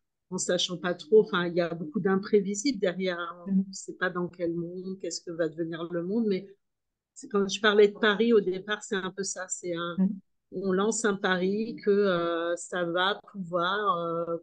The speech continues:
Speaker 1: que, que l'enfant qui naît va pouvoir apporter, euh, peut-être sa pierre à, à l'édifice d'un autre monde. Ou, en tout cas,
Speaker 2: Ok.
Speaker 1: il va, il va pouvoir s'engager pour,
Speaker 2: Mhm.
Speaker 1: euh, pour un monde, euh, un certain
Speaker 2: Ouais.
Speaker 1: monde.
Speaker 2: Ok. Il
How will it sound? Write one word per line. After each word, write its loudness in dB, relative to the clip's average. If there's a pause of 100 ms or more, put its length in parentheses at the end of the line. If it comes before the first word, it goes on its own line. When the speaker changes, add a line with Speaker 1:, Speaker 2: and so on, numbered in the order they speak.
Speaker 1:
que, -8 (380)
que 0
l'enfant -2
qui -12
naît 2
va 2
pouvoir -4
apporter, -4
euh, -2
peut-être -6
sa -4
pierre -2
à, -4 (400)
à 2
l'édifice -2
d'un 0
autre -6
monde. -2
Ou, -6 (680)
en 0
tout -6
cas, 10
Speaker 2:
Ok. 10
Speaker 1:
il 0
va, 4
il 0
va 8
pouvoir -2
s'engager 0
pour, -2
Speaker 2:
Mhm. 8
Speaker 1:
euh, -2 (800)
pour -12
un 0
monde, 0
euh, 0 (500)
un -12
certain -6
Speaker 2:
Ouais. -2
Speaker 1:
monde. -4 (640)
Speaker 2:
Ok. -14
Il -2